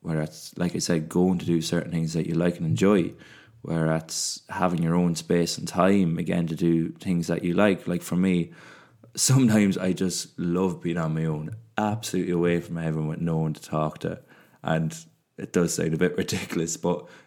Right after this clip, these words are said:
that's such an important thing, I think, to do as well, because we do, like, you need to be a hundred percent happy with being on your own before even being with anyone else. But besides that is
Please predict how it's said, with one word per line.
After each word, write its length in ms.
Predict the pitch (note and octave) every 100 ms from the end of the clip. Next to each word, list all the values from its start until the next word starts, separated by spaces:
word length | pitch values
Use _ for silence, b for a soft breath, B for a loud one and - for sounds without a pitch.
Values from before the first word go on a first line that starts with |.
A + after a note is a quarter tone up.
| B _ -
that's 260 | F#2 E2+
such 220 | - F2+ F2+
an 60 |
important 360 | D#2+ F2 E2+ E2
thing, 120 | D#2+
I 60 | D#2
think, 220 | E2 D#2+
to 60 |
do 200 | - E2
as 120 | D#2+ D#2
well, 220 | E2+ D#2+
because 480 | E2 E2 D#2+ D#2 -
we 80 | -
do, 500 | D#2+ F2 F2 E2+ D#2+ - B B B B _ _ -
like, 280 | E2 D#2+
you 80 | E2+
need 440 | D#2+ E2+ F2+ F2+ - - - -
to 100 | -
be 420 | D#2 D#2+ D#2 D#2+ - - _ _ -
a 60 | D#2+
hundred 320 | E2 F#2 F2+
percent 240 | - E2
happy 280 | E2 D#2+ D#2+
with 120 | D#2+
being 200 | E2+ E2
on 100 | D#2+
your 120 | D#2+
own 320 | D#2+ D#2+ D#2 D#2+ -
before 320 | E2 F2+ E2+
even 160 | D#2+ D#2
being 180 | D#2+
with 100 | D#2
anyone 280 | D#2+ E2 D#2+
else. 380 | F2 F2 - - - B B B B -
But 180 | - F2+
besides 400 | D#2 - G2+ G2
that 280 | F2+ E2+ -
is 220 | F2+ E2